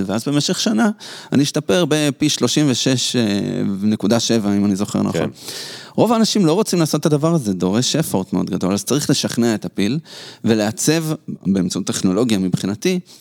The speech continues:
Speaker 1: את ה-path. ואני אתן ממש דוגמה מה-, מהיומיום אצלנו. יש לנו תרבות ל-, לימוד מאוד, אה, חזקה בחברה, שזה מגניב בפני עצמו, אה, ושני חברי צוות, עקיבא ודוד, שהם גם מאוד מאוד חכמים, מפתחים בצוות, והם מאוד מת-, מסתקרנים משינוי.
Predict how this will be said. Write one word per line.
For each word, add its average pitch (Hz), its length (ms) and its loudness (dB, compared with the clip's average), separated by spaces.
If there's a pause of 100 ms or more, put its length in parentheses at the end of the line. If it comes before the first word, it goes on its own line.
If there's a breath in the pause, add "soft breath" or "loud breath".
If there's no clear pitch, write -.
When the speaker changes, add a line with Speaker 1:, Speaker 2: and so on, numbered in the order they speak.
(340 loud breath)
Speaker 1:
את - 160 0
ה-path. 98 600 -2
ואני 113 200 2
אתן 190 160 -2
ממש 180 260 0
דוגמה 139 300 2
מה-, 123 280 0
מהיומיום 107 420 0
אצלנו. 113 480 -2 (480 loud breath)
יש 123 160 2
לנו 135 120 4
תרבות 113 360 0
ל-, 120 80 2 (100)
לימוד 113 480 2
מאוד, 107 300 0
אה, 101 260 2
חזקה 92 400 -4
בחברה, 95 500 -2
שזה 95 360 -2
מגניב 95 420 -4
בפני 95 260 -4
עצמו, 147 360 0 (540 loud breath)
אה, 104 140 4
ושני 143 260 0
חברי 117 280 0
צוות, 151 420 -2
עקיבא 123 360 0
ודוד, 98 460 -2
שהם 98 200 0
גם 113 180 4
מאוד 113 180 2
מאוד 110 220 0
חכמים, 131 440 0
מפתחים 113 380 -2
בצוות, 147 460 -4
והם 110 680 0
מאוד 135 400 2
מת-, 120 200 0
מסתקרנים 110 600 0
משינוי. 127 440 0